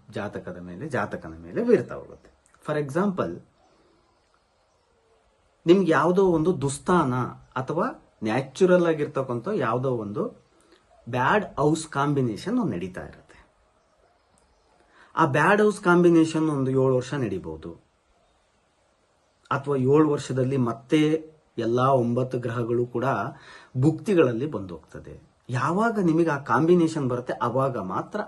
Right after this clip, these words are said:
ಆ ಒಂದು ಸಮಯ ನಡೀತಕ್ಕಂಥದ್ದು. ಅದು ಮದುವೆ ಕೂಡ ಆಗಿರ್ಬೋದು, ಮದುವೆ ಆದ ನಂತರ ಮಗು ಆಗ್ತಕ್ಕಂಥದ್ದು ಕೂಡ ಆಗಿರ್ಬೋದು, ಮಗು ಆದ ನಂತರ ಕೂಡ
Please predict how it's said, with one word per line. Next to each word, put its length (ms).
ಆ 200
ಒಂದು 420
ಸಮಯ 400
ನಡೀತಕ್ಕಂಥದ್ದು. 840
ಅದು 400
ಮದುವೆ 460
ಕೂಡ 240
ಆಗಿರ್ಬೋದು, 800
ಮದುವೆ 360
ಆದ 240
ನಂತರ 440
ಮಗು 440
ಆಗ್ತಕ್ಕಂಥದ್ದು 680
ಕೂಡ 180
ಆಗಿರ್ಬೋದು, 640
ಮಗು 440
ಆದ 240
ನಂತರ 380
ಕೂಡ 240